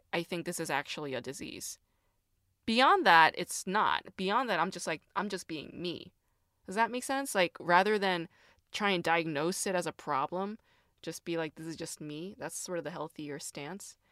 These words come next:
Tara Brock said, "Suffering is not a given. Pain happens.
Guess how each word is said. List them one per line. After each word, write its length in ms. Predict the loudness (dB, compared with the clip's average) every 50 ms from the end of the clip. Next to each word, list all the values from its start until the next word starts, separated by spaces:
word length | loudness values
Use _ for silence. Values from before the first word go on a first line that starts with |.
| _ _ _ _ _ _ _ _ _ _ _ _ _ _ _ _ 0
Tara 200 | 4 6 6 6
Brock 280 | 6 6 6 6 4 2
said, 360 | 0 2 4 4 4 2 0 -6 -14 _ _ -10 -6
"Suffering 680 | -2 0 2 2 2 2 2 2 4 4 4 4 2 2
is 120 | 0 0
not 140 | 2 2 2
a 60 | 2
given. 360 | 2 0 0 0 0 -2 -4 -6 -12 _ _ _ _ -16
Pain 600 | -12 -6 -2 0 2 2 2 2 2 0 -2 -6 -10
happens. 640 | -8 -6 -6 -6 -6 -8 -12 -12 -12 -12 -14 -16